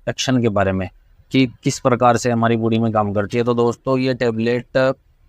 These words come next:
जो हमारी आंतों में एक तरीके से बोवेल मूवमेंट होता रहता है, जी हाँ, जो खाना सरकता रहता है, बोवेल मूवमेंट बोलते हैं उसको। तो ये क्या करती है, ये हमारे जो आंतें होती है, इंटेस्टाइन होती है, इंटेस्टाइन के अंदर बोवेल मूवमेंट को बढ़ा देती है, जिससे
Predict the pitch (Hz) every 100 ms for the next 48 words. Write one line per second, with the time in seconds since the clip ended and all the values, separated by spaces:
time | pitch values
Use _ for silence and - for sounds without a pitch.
0 | _ _ _ _ - _ - 117 120 123
1 | 123 135 120 127 123 127 - 120 117 113
2 | 131 131 117 120 123 127 123 123 117 104
3 | 101 98 90 95 92 107 101 95 - -
4 | - 110 107 113 117 - 113 - 110 101
5 | 107 113 117 117 117 113 113 113 107 104
6 | 98 107 104 - 123 120 127 120 110 110
7 | 104 113 139 - - - 113 120 113 117
8 | 123 135 131 123 120 113 117 110 123 117
9 | - 110 113 113 104 95 113 110 143 -
10 | - - 120 113 120 127 123 117 113 123
11 | 131 120 131 139 147 135 131 123 - 135
12 | 113 120 123 - 98 98 113 - 135